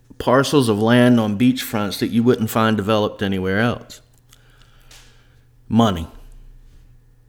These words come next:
Money, money, money. Tons of people want to live on the beach, and those who live on the beach, they want to sell property, or those who own property want to sell it,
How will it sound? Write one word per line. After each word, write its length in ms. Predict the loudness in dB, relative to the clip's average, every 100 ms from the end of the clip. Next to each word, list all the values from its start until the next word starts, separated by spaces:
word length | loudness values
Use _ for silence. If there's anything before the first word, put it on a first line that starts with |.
| -6
Money, 360 | -4 -2 -2
money, 320 | -2 -4 -4 -6
money. 320 | -8 -10 -14 -20 _ _ -20 -20 -20 -20 -20 -20 -10
Tons 300 | -2 0 -2
of 80 |
people 260 | -2 -2 0
want 160 | 0 0
to 60 |
live 240 | 2 2 2
on 160 | 2
the 40 | 2
beach, 480 | 0 -2 -6 -18 -20 _ _ _
and 100 | -6
those 240 | -4 -4
who 100 | -4
live 280 | -2 2 2
on 140 | 4 4
the 60 |
beach, 380 | 4 4 2 -2
they 100 | -4
want 200 | -2 -4
to 40 |
sell 300 | -4 -2 -2
property, 560 | 0 -2 -4 -4 -8 -8 -12 -18 -18 -20 -20 -20 _ _ _ _ _
or 100 | 0
those 300 | 2 2 2
who 320 | 0 0 -2 -6 -14 -2
own 200 | 4 4
property 440 | 6 2 2 0 -2
want 260 | -2 -4
to 80 | -6
sell 320 | -4 -2 0
it, 100 | -2